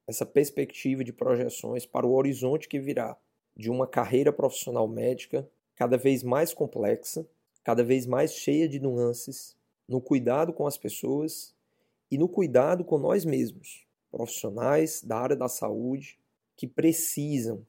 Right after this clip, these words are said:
também se cuidar. Precisam se cuidar dentro da perspectiva de quem seguir, de onde procurar as melhores evidências científicas,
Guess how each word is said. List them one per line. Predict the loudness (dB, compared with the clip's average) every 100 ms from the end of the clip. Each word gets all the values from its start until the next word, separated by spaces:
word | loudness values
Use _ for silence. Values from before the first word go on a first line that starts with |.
| _
também | 2 2 2 0 0 -4 -10 _ _
se | -8 -4 0
cuidar. | 2 2 0 -8 _ _ -6
Precisam | -4 -2 0 0
se | -4
cuidar | -4 0 2 2
dentro | 0 0 -2 2
da | 0
perspectiva | 0 -6 -4 -8 -10 -6 -2 0 -2 -6 _ _ -14
de | -4 -2 0 -2 -4 -8 _
quem | 0 2 2
seguir, | 0 -4 -6 -4 -2 0 0 -2 _ _ _ -14
de | -2 2
onde | 4 4 2 0
procurar | 2 2 4 4 4 2 0
as | 0
melhores | 2 4 2 2
evidências | -2 -2 -8 -8 -12
científicas, | -14 -12 -4 -4 -4 -10 -8 -8 -8 -16